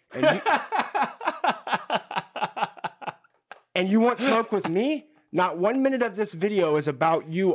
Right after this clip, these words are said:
Speaker 1: off the court. Just your hoe-ass tendencies on the court. Can you tell them not to use the smoke machine to call our names? It's messing with my vision and breathing.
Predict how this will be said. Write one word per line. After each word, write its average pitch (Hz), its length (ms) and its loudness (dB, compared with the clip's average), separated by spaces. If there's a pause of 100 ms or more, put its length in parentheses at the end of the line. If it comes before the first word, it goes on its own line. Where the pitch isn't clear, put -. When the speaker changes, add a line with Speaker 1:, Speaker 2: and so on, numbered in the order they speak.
Speaker 1:
off 165 300 0
the 151 100 -4
court. - 380 -2 (440)
Just - 440 -2 (160)
your 185 260 2
hoe-ass 175 720 0
tendencies 156 680 -4
on 196 200 0
the 156 100 0
court. 107 360 -10 (800)
Can 170 180 -4
you 190 120 -6
tell 220 320 0
them 240 240 0
not 208 260 -2
to 214 120 -6
use 190 360 -6
the 180 140 0
smoke 185 420 -2
machine 170 440 -2
to 147 100 -12
call 175 400 2
our 160 180 4
names? 151 540 -2 (460)
It's 131 120 -12
messing 196 320 0
with 196 160 0
my 170 140 2
vision 175 340 0
and 147 120 -2
breathing. 156 400 -2